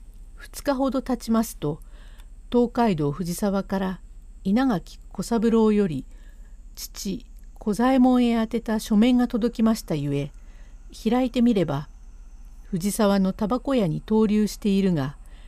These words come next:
刀の手がかりがあったから、だんだん探すと、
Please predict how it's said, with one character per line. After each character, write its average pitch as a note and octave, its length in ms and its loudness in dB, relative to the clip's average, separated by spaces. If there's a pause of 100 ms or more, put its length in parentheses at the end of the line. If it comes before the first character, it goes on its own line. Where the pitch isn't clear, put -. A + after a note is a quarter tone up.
(280)
刀 G#3+ 400 2
の G#3 140 4
手 - 160 0
が A#3 160 4
か A3+ 100 0
り E3+ 120 0
が D3 160 0
あ - 20 0
っ G3 40 -2
た - 200 -6
か B2+ 120 -4
ら、 B2+ 220 -6 (580)
だ F#3 200 0
ん F#3 100 2
だ F#3 140 2
ん F3+ 80 0
探 G3+ 260 0
す - 140 -8
と、 - 260 -4